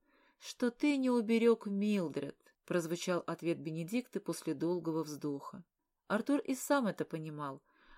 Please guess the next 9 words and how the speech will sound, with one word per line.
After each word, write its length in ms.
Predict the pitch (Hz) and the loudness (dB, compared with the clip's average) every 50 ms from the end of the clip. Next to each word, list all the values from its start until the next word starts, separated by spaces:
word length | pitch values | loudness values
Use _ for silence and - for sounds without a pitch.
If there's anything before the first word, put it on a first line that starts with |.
| - | -8
однако 460 | - - 165 147 185 220 226 226 220 - | -6 -4 -2 2 2 2 2 2 0 0
осуждение 800 | - 190 - - 185 160 165 151 156 208 254 285 285 269 254 220 | 0 -2 -2 -2 -4 -6 -6 -2 0 0 0 0 0 0 -2 -2
в 80 | 202 | -2
голосе 360 | 185 208 208 185 175 - - | 0 2 4 4 2 0 -2
настоятельницы 960 | 175 175 170 - - 180 175 170 170 160 147 - 147 139 135 139 139 - - 135 | -4 -4 -4 -4 -2 -2 0 2 2 0 0 -2 -6 -8 -10 -10 -12 -12 -8 -8
возмутило 600 | 143 143 160 190 233 254 - - 220 202 180 175 | -6 -6 -4 -4 -4 -4 -4 -4 -2 0 0 0
его. 360 | 170 170 156 151 156 156 - _ _ _ _ _ _ _ _ _ _ _ _ - | 0 0 -2 -4 -8 -10 -12 _ _ _ _ _ _ _ _ _ _ _ _ -2
Он 200 | - 233 240 220 | 0 0 2 2
что, 360 | - - - - 143 139 | 0 -4 -4 -4 -4 -4